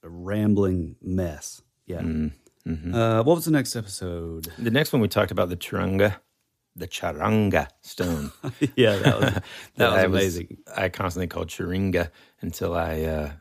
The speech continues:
Speaker 2: until I got Matt to pronounce it for me.
Speaker 1: Yeah, our Australian correspondent, Matt Mann, totally came through. And, like, I don't know if it's, like, the way that it, it was, like, sort of, like, cut and, like, edited in, but, like,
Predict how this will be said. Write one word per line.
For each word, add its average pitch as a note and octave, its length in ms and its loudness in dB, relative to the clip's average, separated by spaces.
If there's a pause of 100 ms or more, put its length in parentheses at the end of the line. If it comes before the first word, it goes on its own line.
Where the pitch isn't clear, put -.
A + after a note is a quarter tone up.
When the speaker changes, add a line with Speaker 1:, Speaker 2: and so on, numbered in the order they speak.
Speaker 2:
until F#2+ 220 -4
I E2 140 -4 (180)
got G2 200 0
Matt F2 300 -6
to - 80 -20
pronounce - 380 -6
it - 80 -14
for F2 180 -8
me. E2+ 220 -6 (220)
Speaker 1:
Yeah, G#2 260 2
our G2+ 220 4
Australian G2+ 480 2
correspondent, F#2 680 -6 (100)
Matt F#2+ 260 0
Mann, F2 500 0 (120)
totally C3 500 6
came G2 280 0
through. F2+ 380 -4
And, G2+ 140 0
like, G2 260 0 (880)
I B2 60 6
don't C3+ 100 8
know D3 60 6
if C3+ 100 0
it's, A#2+ 120 -6
like, A2 160 0
the A2 80 -2
way G2+ 300 4
that G2 80 2
it, E2 200 -4 (220)
it A2 100 -6
was, G2 220 -6
like, E2+ 160 -6
sort G2 160 -10
of, F2+ 80 -8
like, E2+ 380 -10
cut G2 420 -2
and, F#2+ 140 -6
like, F2 240 -6
edited G2 380 0
in, G2 300 4
but, F2+ 160 0
like, F2+ 400 -4